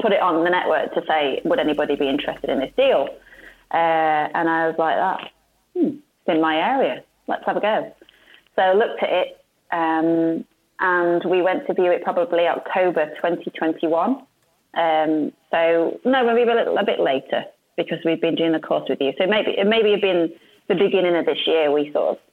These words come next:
started, we looked at it. Um, and it was, I think they'd agreed, it was a direct to vendor sale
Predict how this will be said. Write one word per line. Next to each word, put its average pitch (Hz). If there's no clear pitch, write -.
started, -
we 175
looked 170
at 151
it. -
Um, 156
and 175
it 208
was, 202
I 185
think 226
they'd 190
agreed, 185
it 180
was 226
a 202
direct 202
to 185
vendor 165
sale 151